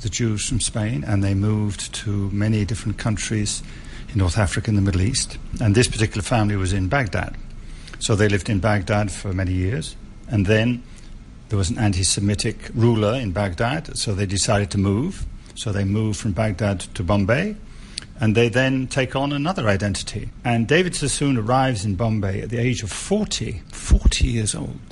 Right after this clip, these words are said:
At that age, he then sets up a completely new enterprise, trading enterprise, uh, banking enterprise.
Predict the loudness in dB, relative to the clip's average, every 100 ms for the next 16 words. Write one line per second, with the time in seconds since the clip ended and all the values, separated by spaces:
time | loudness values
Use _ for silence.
0 | -6 -4 2 2 2 2 2 2 -2 -6
1 | -4 -2 0 0 0 -2 -2 -2 -2 -4
2 | -6 -6 -6 -2 -2 0 2 4 4 4
3 | 0 0 0 0 0 -4 -6 -8 -12 -14
4 | -4 -2 0 -2 -6 -4 -2 0 0 -2
5 | -6 -10 -16 -16 -14 -14 -12 -6 -6 -4
6 | -2 0 -2 -4 -6 -4 -2 0 -2 -4
7 | -6